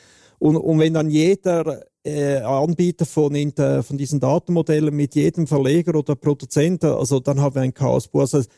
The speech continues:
es müsste eher einen, ne, halt international einen anerkannten Standard geben, ob es eine Umsatzbeteiligung, Gewinnbeteiligung, eine Finanzierung eines Kollektivs oder der Künstlerschaft, in-, äh,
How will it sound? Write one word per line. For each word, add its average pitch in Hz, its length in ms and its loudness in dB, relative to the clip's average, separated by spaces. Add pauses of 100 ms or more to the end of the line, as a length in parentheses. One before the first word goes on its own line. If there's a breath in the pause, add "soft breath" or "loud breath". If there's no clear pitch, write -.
(320 soft breath)
es 147 140 0
müsste 170 260 2
eher 170 240 2
einen, 147 420 -6
ne, 143 220 -4 (220)
halt 123 260 0
international 151 720 0
einen 131 180 -4
anerkannten 139 640 -2
Standard 170 560 -2
geben, 156 540 0 (380 soft breath)
ob 151 140 2
es - 120 0
eine 131 220 0
Umsatzbeteiligung, 165 1040 0
Gewinnbeteiligung, 160 760 0
eine 123 560 0
Finanzierung 151 880 0
eines 127 240 -4
Kollektivs 165 840 -2
oder 120 340 -2
der - 120 -6
Künstlerschaft, 143 640 -2
in-, 165 200 0
äh, 123 200 2